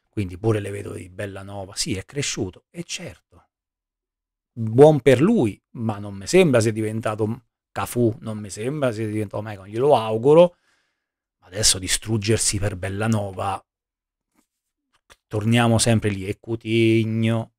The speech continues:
e Kovacic, e Zaniolo, ancora sento, "Eh, l'Inter, Zaniolo." Oh, e dai. Oh, ecco, torniamo a Palacios. Oggi è il giorno di Palacios,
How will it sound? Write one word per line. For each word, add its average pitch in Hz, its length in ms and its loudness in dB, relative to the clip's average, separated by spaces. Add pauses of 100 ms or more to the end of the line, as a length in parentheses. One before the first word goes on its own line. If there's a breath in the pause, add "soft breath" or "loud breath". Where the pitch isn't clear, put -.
(200)
e 107 260 -14
Kovacic, 113 1120 0 (600)
e 113 800 2
Zaniolo, 117 800 6
ancora 107 340 0
sento, 107 340 -6
"Eh, 98 280 -18
l'Inter, 104 520 -14
Zaniolo." 110 500 -6 (880)
Oh, 117 320 -8 (760)
e 117 240 -6
dai. 104 760 -14 (2000)
Oh, 113 260 -2
ecco, - 320 -10
torniamo 107 400 0
a 95 40 -2
Palacios. 90 760 -8
Oggi 120 320 6
è 107 40 4
il 104 60 0
giorno 95 260 -2
di 95 120 -16
Palacios, 127 880 -4